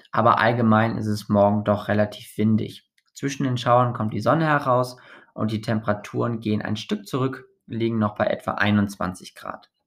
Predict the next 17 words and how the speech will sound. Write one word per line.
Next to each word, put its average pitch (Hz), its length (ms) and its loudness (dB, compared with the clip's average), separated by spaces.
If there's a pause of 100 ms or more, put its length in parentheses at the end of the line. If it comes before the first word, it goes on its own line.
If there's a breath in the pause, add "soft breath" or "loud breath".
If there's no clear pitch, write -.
(840 soft breath)
Der 104 80 4
Montag 175 600 2
wird 135 240 0
uns 131 260 -6
wohl 135 140 -2
voraussichtlich 131 1000 -6
wieder 113 280 -2
mehr 113 400 2
Wolken 151 400 -2
bringen. 147 520 -4
Auch 120 260 0
hier 160 380 -2
gibt - 360 -8
es - 180 -10
noch 131 140 -2
ein 123 180 -2
Schauerfenster, 143 1000 0